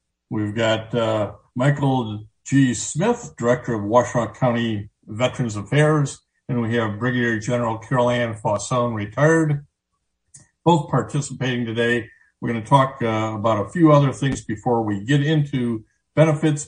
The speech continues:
but if you have a question, uh, please call seven three four, nine seven one, sixteen hundred,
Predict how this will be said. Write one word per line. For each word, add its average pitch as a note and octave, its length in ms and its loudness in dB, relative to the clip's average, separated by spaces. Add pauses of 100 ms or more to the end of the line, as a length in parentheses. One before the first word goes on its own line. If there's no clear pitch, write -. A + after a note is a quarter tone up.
but B2+ 120 0
if A2 140 -6
you G#2+ 120 -2
have D3+ 240 6
a - 80 -4
question, D#3+ 680 0 (340)
uh, A2 540 -2 (340)
please F3 400 2
call D3 640 2 (240)
seven B2 380 -2
three B2 260 0
four, A#2 680 0
nine A2+ 340 -4
seven G#2 440 -2
one, G#2+ 480 -2
sixteen - 600 -6
hundred, D3+ 580 -2